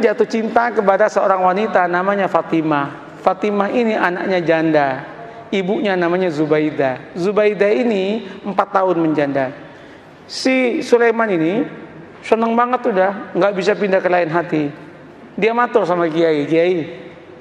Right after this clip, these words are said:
mungkinkah Allah menjodohkan saya dengan Fatimah?" "Kenapa?"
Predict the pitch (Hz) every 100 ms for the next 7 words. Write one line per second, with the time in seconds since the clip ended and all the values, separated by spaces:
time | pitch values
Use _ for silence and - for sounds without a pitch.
0 | - - - - - 165 175 175 196 185
1 | 165 160 160 160 156 151 147 139 151 160
2 | 156 143 139 131 - 135 131 131 - 165
3 | 240 - 165 147